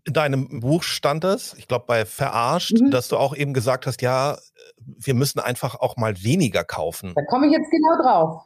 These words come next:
Speaker 2: Will ich's wirklich? Dann wirst du nämlich sehen, dass du die Hälfte
Speaker 1: Ja, ich hab in den Kleiderschrank geguckt und mal geguckt, wie viel Hosen ich hab und dachte, „Das kann ja wohl nicht wahr sein. Die zieh ich ja auch gar nicht
Speaker 2: Ja,
Speaker 1: an.“
Speaker 2: das sind die sogenannten Schrankleichen, ja.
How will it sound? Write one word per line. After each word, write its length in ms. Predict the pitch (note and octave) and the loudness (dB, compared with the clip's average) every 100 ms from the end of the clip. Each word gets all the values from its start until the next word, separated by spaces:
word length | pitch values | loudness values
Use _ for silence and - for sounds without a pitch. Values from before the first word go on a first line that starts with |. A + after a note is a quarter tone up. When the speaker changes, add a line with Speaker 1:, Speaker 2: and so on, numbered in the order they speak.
| _ | _
Speaker 2:
Will 200 | G3 C#4+ | -2 0
ich's 260 | E4 F4 - | 2 0 2
wirklich? 540 | C#4 C4+ C#3+ D3+ - - | 0 2 -6 -6 -16 -10
Dann 160 | E3 F3+ | -4 0
wirst 200 | A#3+ C#4 | 0 2
du 60 | |
nämlich 320 | C#4+ D4 D4 | 2 4 2
sehen, 200 | C#4 C#4+ | 4 2
dass 180 | C4+ C#4 | 2 0
du 40 | A3+ | 0
die 120 | A#3+ | 2
Hälfte 600 | B3+ G4 G4+ - F#3+ D#4+ | 4 2 0 2 2 4
Speaker 1:
Ja, 80 | - | 0
ich 120 | - | 0
hab 120 | F#3+ E3 | -2 0
in 100 | C3 | -2
den 60 | |
Kleiderschrank 600 | - D#3+ G3+ E3 D#3 C#3+ | 0 2 2 2 0 0
geguckt 560 | C3 - D#3+ - - - | -2 -2 -2 -2 -8 -4
und 80 | C3+ | 0
mal 140 | B2+ | 0
geguckt, 340 | A#2+ C3 C3+ B2+ | -2 -4 -4 -4
wie 60 | |
viel 140 | A#2 A#2 | -2 0
Hosen 400 | D3 F#3+ C3+ A2 | 2 2 0 -2
ich 160 | - | -2
hab 320 | B2+ D3 A2 _ _ - | -2 -4 -10 _ _ -6
und 180 | B2 B2+ | -2 -2
dachte, 220 | A#2 A#2+ | -2 -4
„Das 180 | A#2 - | -6 -4
kann 160 | A#2+ | -2
ja 100 | A2+ | 0
wohl 100 | A#2 | 0
nicht 140 | B2 B2 | -2 0
wahr 180 | C#3 | 0
sein. 320 | A#2+ G2+ G2 - B2 A2+ | 0 -2 -4 -14 -20 -12
Die 100 | B2 | -10
zieh 180 | A2 C3 | -8 -8
ich 80 | A2+ | -4
ja 100 | G#2+ | -2
auch 180 | G#2 - | -2 -4
gar 160 | G#2+ F#2+ | -4 -4
nicht 140 | E3 | -4
Speaker 2:
Ja, 60 | D#3 | -2
Speaker 1:
an.“ 80 | |
Speaker 2:
das 180 | E3+ F3+ | -4 -4
sind 180 | G3+ A3 | -4 -2
die 80 | G#3+ | 0
sogenannten 400 | G3+ A3+ G#3 A#3 | 0 0 0 0
Schrankleichen, 840 | - D#4 G4 - F3 C#3+ - C#3 - | 0 0 0 -2 -4 -4 -8 -14 -4
ja. 280 | D3 F#3+ | 0 0